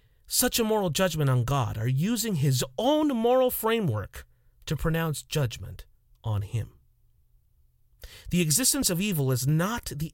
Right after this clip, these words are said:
absence of a good God, but proof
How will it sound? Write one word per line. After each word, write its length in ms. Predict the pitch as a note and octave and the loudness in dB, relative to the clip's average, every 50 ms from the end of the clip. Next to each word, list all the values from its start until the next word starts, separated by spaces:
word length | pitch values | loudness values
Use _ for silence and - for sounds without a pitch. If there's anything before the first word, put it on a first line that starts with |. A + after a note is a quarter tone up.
| _ - | _ -6
absence 800 | D#3+ F3+ F3+ - - - - A#2 A2 G#2 A2 - - - - - - _ - _ - _ | -6 -6 -4 -4 -4 -2 -2 -2 -2 -2 -2 -2 -2 -2 -4 -6 -16 _ -20 _ -12 _
of 120 | - A#2 A#2+ | -4 -2 -2
a 40 | A#2+ | 0
good 300 | G#2+ C3 B2+ B2 A2+ - | 0 2 2 0 0 0
God, 440 | - A2+ G#2+ G2+ - - - - - - _ _ _ _ _ _ _ _ _ _ _ _ _ _ _ _ _ _ _ - | -2 -2 -2 -2 -6 -12 -16 -18 -20 -20 _ _ _ _ _ _ _ _ _ _ _ _ _ _ _ _ _ _ _ -6
but 200 | - A2+ A2 - | -6 -6 -4 0
proof 580 | - - - B3+ C#4 F#3+ G#2+ G#2 - - - | 2 2 4 4 4 2 2 0 -2 -4 -6